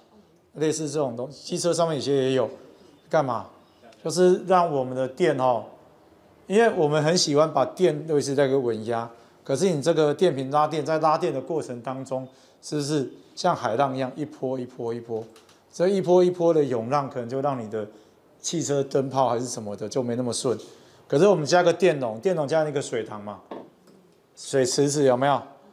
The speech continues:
我电流，因为这个拉电是不是拉很快，放电也放很快，所以我的负载在拉电的时候，它可以很平顺的这样拉电流流过去。那汽机车都有这一类的产品，叫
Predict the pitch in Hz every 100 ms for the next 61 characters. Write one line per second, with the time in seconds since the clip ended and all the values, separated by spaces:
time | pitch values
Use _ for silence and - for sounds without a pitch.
0 | _ _ - 143 143 196 170 143 147 -
1 | 185 196 190 180 165 170 165 147 147 135
2 | 131 107 139 113 156 131 131 107 135 113
3 | 104 113 113 - _ _ _ - 180 151
4 | 156 196 156 139 160 160 156 156 151 131
5 | 143 139 113 - - _ _ - 165 143
6 | 131 117 - 139 143 208 180 135 123 139
7 | 135 135 - - _ _ _ 165 131 107
8 | 113 117 123 113 127 - - _ _ _
9 | _ - 175 175 - - - - 202 175
10 | 180 165 170 170 143 117 160 139 139 123
11 | - 117 123 120 104 135